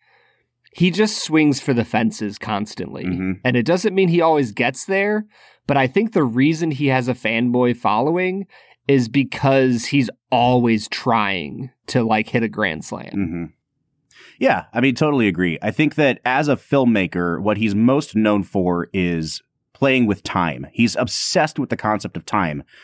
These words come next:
Speaker 2: whether it's moving forward in time or backward in time or across time in Interstellar. It's always a theme throughout his movies. And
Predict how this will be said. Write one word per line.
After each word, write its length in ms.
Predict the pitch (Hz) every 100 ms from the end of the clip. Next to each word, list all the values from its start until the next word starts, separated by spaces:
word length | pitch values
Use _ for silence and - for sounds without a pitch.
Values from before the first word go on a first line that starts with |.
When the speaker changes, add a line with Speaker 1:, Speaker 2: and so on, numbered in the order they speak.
| - -
Speaker 2:
whether 280 | 104 110
it's 140 | 110 92
moving 240 | 110 101
forward 360 | 95 131 127 120
in 100 | 113
time 460 | - 110 107 104
or 60 | 90
backward 360 | 98 98 95 95
in 80 |
time 300 | 90 95 92
or 80 | 82
across 480 | 78 - 107 110 101
time 460 | - 101 95 95 95
in 240 | 85 85
Interstellar. 720 | 90 90 - 107 101 95 95 - _ - _
It's 160 | 151 -
always 320 | 147 147 165 143
a 60 |
theme 300 | - 117 127
throughout 320 | 127 107 101
his 140 | 104 90
movies. 520 | 85 80 147 175 - _ - _ _ -
And 380 | 123 120 120